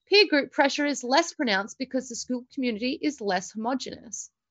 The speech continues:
Or is it that the presence of harassment and criminality among public school students isn't a story in the eyes of a broadly privileged media class? After all,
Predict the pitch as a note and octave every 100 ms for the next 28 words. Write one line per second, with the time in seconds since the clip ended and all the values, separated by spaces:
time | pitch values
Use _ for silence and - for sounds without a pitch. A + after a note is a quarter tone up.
0 | _ _ _ _ _ - E4 F#4 G4+ G4+
1 | F4 - D#4 D4+ D4+ - B3+ A3+ A3+ B3
2 | C4+ D#4 - A#3 A3 - C4+ A#3+ B3 B3+
3 | G#3 G3+ G3 G3 G#3+ B3+ C4 - G#3+ G3
4 | - G3+ G3 - - D4 D4+ - - -
5 | F#3+ C4+ B3 F3 - - _ _ _ -
6 | A3 G3+ F#3+ F3+ F3+ - G#3 F3+ G3 F#3+
7 | F#3+ F3 F3 - F3+ F3+ E3+ E3 - F#3+
8 | E3+ - - - - - - - - _
9 | _ _ _ G#3 G#3 - C4 C4+ C4+